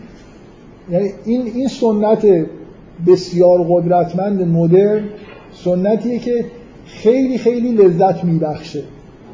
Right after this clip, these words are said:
هزینه نمیگیره ولی پابرجایی خودشو از این نوع دوم داره، یعنی به طور من-، منظم مراسم، مراسم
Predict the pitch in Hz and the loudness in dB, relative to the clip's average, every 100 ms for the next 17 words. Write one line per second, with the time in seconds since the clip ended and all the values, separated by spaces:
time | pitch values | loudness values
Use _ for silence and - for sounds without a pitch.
0 | - - - - - - 175 170 160 185 | -20 -20 -20 -20 -20 -10 -4 -2 0 0
1 | 202 208 240 214 185 170 170 170 - - | 0 0 0 -2 -2 0 -2 -6 -14 -20
2 | - - - - - - 175 202 - 185 | -20 -20 -20 -20 -12 -4 -2 -2 2 4
3 | 180 180 180 175 196 233 226 233 233 202 | 6 4 4 4 4 4 0 0 -2 0
4 | 175 196 - 208 214 202 190 202 208 202 | -2 -4 -8 -6 -4 -2 -2 -2 0 2
5 | 196 175 170 156 180 170 151 135 147 - | 0 0 0 2 0 0 -2 -6 -12 -18
6 | - - 156 165 175 170 180 185 170 175 | -20 -20 -8 -2 -2 0 0 0 -2 -2
7 | 170 170 175 175 170 165 208 202 180 175 | -4 -2 0 0 0 0 -2 0 2 4
8 | 165 165 - 202 220 208 - - - - | 4 2 -2 -2 -2 -2 -8 -18 -20 -20
9 | - - - 165 160 165 165 175 | -20 -20 -18 -10 -4 -2 -2 -4